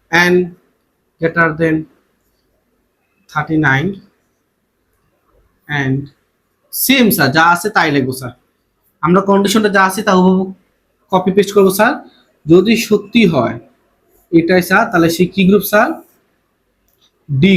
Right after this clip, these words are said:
গ্রেড। আর যদি মিথ্যা হয় স্যার no, তাহলে কি স্যার আরেকটা কন্ডিশন, এখন আপনার নাম্বার যদি শূন্য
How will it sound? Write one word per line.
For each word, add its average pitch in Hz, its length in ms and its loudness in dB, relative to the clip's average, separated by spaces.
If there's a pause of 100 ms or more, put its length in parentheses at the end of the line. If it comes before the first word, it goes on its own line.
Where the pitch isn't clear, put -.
গ্রেড। 139 200 2 (2500)
আর 240 200 4 (100)
যদি 226 160 4 (100)
মিথ্যা 220 300 2
হয় 185 140 0
স্যার 175 140 2 (120)
no, 185 120 6 (840)
তাহলে 190 180 2
কি 175 80 0
স্যার 190 120 0
আরেকটা 180 280 -2
কন্ডিশন, 170 340 0 (2500)
এখন 214 220 2
আপনার 202 280 -2
নাম্বার 190 220 2 (120)
যদি 170 180 2 (920)
শূন্য 202 300 2